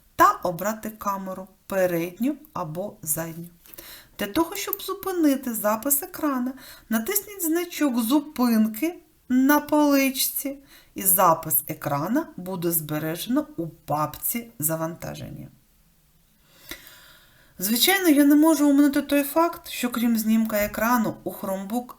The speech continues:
також є вбудований додаток Screencast. Чесно кажучи, я навіть не одразу його помітила, тому що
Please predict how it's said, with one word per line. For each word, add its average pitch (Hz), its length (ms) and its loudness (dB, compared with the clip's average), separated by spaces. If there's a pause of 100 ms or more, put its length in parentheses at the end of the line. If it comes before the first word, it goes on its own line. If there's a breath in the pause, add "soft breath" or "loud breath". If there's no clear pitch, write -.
(120)
також 214 580 0
є 185 220 -6
вбудований 196 760 -4
додаток 160 600 -2
Screencast. 165 600 -8 (760 loud breath)
Чесно 226 300 -2
кажучи, 294 560 0
я 220 160 -2
навіть 240 300 0
не 233 220 0
одразу 185 480 2
його 202 280 -8
помітила, 254 720 2 (460 loud breath)
тому 233 240 0
що 247 300 -2